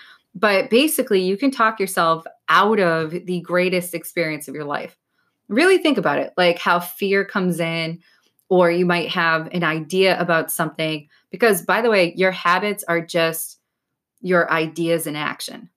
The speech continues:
So everything is repetition. What you truly believe is what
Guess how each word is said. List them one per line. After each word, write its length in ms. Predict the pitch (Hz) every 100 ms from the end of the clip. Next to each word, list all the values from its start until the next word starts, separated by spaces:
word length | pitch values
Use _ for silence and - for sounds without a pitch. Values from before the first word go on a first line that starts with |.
| _ _
So 340 | - 190 170
everything 440 | - 180 240 254 220
is 120 | 165
repetition. 640 | 175 170 147 165 - - -
What 240 | 170 175
you 100 | 190
truly 400 | 185 - 180 180
believe 640 | 180 160 151 147 165 240 - _ _ _ _ -
is 300 | 196 175 165
what 380 | 170 175 170